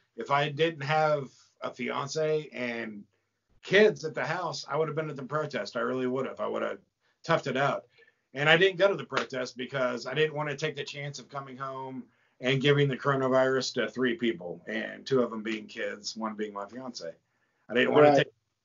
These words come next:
Speaker 1: but I'm still in full support of, you know, making this country better. Like,
Speaker 2: Yeah.
Speaker 1: somebody, uh, fucking put Trump in a sleeper hold for a super long time.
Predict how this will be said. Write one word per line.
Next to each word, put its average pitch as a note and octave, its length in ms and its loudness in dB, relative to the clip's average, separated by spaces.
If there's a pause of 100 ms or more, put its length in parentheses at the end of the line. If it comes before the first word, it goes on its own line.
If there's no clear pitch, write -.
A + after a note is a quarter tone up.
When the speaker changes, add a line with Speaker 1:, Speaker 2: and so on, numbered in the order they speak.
(220)
Speaker 1:
but B2+ 100 4
I'm B2 160 2
still E3 320 6
in C#3 180 0 (120)
full B2 180 0
support C#3 460 2
of, A#2 260 0
you A2+ 120 -2
know, G#2+ 320 -4 (1200)
making B2 280 0
this C#3 200 0
country D3 360 -2
better. B2 460 0 (420)
Like, A2 240 -8
Speaker 2:
Yeah. C3+ 360 8 (340)
Speaker 1:
somebody, B2 200 0
uh, A#2+ 40 -2
fucking A#2 680 -4 (480)
put C#3+ 200 0
Trump C#3+ 380 -2
in B2+ 80 0
a A#2 60 -2
sleeper B2 420 0
hold G#2+ 220 -2
for G#2+ 120 -2
a G2 40 -4
super A#2+ 340 -4
long A#2+ 220 -2
time. B2 320 -4